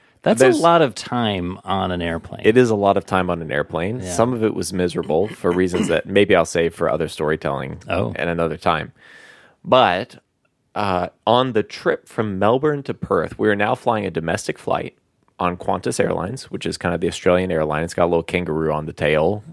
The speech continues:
Speaker 2: uh, so it's easily recognizable.
Speaker 1: Mm, mm-hmm.
Speaker 2: And that was a flight that was basically through the morning, okay? Well, on that flight, we received a full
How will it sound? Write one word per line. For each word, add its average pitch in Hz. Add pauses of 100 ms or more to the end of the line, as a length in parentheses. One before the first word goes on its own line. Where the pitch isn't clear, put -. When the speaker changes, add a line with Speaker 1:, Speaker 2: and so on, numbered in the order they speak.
(100)
Speaker 2:
uh, - (380)
so -
it's 78
easily 85 (140)
recognizable. -
Speaker 1:
Mm, 92
mm-hmm. 92 (1040)
Speaker 2:
And 117
that 135
was 147
a 107
flight 120
that 101
was 95 (120)
basically 196
through 131
the 110
morning, 90 (420)
okay? - (580)
Well, 131 (1040)
on 151
that 147
flight, 87
we 117
received 92 (440)
a 98
full 135